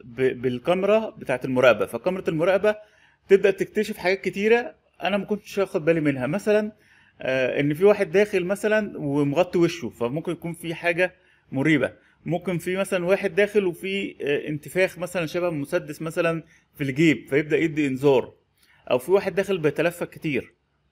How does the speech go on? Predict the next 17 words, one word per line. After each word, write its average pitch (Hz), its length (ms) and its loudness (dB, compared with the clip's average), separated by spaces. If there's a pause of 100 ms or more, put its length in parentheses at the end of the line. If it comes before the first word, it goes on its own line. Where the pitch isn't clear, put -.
(500)
او 135 260 6
مثلًا 185 300 0
في 151 100 -16
حمام 180 240 -2
السباحه، 202 540 -2
ودي 151 260 -2
كنت 165 320 -14
اتكلمت 131 560 -4
عنها 170 160 -4
قبل 147 120 -8
كده، 208 300 -2 (760)
بيصور 202 720 0
الناس 156 260 -4
كلها. 180 280 0
مثلًا 170 300 0
لو 143 120 6
واحد 175 380 -4